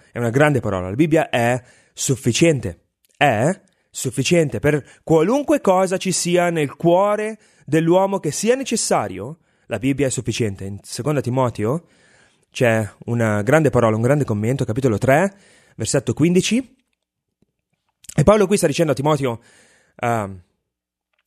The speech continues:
e che fin da bambino, Timoteo,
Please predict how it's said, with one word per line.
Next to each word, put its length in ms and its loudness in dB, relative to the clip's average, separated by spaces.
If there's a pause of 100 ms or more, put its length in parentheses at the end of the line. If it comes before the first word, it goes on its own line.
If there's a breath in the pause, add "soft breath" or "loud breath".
(320 soft breath)
e 280 0
che 120 4
fin 160 2
da 80 4
bambino, 840 -2
Timoteo, 680 -4